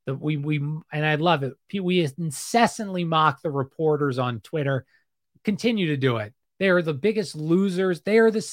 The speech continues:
these same people. Maybe they're not as, they're not the same as, um, you know, Ben Bradlee and having the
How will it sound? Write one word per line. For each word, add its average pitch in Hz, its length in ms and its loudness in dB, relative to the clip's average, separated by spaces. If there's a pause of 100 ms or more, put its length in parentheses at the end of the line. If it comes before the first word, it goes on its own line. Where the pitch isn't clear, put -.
these 196 220 -4
same 214 320 -6
people. 156 560 -6 (400)
Maybe 208 240 2
they're 196 100 2
not 180 200 2
as, 135 260 -2
they're 175 160 -2
not 180 260 0
the 156 80 -4
same 156 400 -2
as, 127 280 -2 (320)
um, 120 420 -2 (480)
you 185 120 -4
know, 127 140 0
Ben 147 300 0
Bradlee 135 720 2
and 113 160 -8 (240)
having 135 300 0
the 123 140 -4